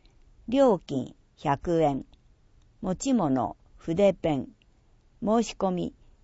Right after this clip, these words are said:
青少年センター。電話、四六の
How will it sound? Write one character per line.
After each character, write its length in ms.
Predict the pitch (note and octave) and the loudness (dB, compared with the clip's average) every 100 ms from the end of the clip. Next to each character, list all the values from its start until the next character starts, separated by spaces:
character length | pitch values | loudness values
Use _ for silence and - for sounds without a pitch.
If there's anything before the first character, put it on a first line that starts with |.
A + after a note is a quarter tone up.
| - | -4
青 220 | - C4+ C#4 | 4 6 6
少 320 | C#4 C4 B3 | 4 4 4
年 300 | A#3 A3 G#3+ | 2 0 -2
セ 200 | - G3 | -2 -2
ン 140 | D3 | -2
タ 380 | - A#2 A2+ - _ _ _ - | -2 -2 -2 -6 _ _ _ -10
ー。 40 | |
電 280 | F#3+ F3+ E3+ | -2 -2 0
話、 200 | D#3+ C#3+ - _ _ - | -2 -2 -6 _ _ -4
四 340 | G3+ A#3 A#3+ | 0 2 2
六 300 | A3 G#3 G3 | 0 -2 -2
の 260 | F3 D#3+ | -2 -4